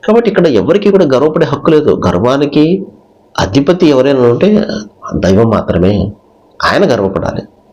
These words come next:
మహాశిలారా, మహాప్రవక్త వారు ఇంకా ఏం చెప్పారు అంటే, "ఇష్టమైనది తినండి, నచ్చిన దుస్తులు ధరించండి. అయితే పొగరుమోతుతనము,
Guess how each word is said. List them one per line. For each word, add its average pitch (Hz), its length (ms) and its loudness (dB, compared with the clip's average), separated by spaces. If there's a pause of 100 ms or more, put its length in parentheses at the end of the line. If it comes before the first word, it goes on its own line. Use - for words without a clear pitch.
(600)
మహాశిలారా, 117 500 -2 (1300)
మహాప్రవక్త 107 520 0
వారు 107 100 0
ఇంకా 98 300 -2 (140)
ఏం 95 80 2
చెప్పారు 92 340 -2
అంటే, 85 380 -2 (720)
"ఇష్టమైనది 202 600 0
తినండి, 139 680 0
నచ్చిన 107 420 2
దుస్తులు 147 320 0
ధరించండి. 95 640 -2
అయితే - 440 -2 (680)
పొగరుమోతుతనము, 120 1080 0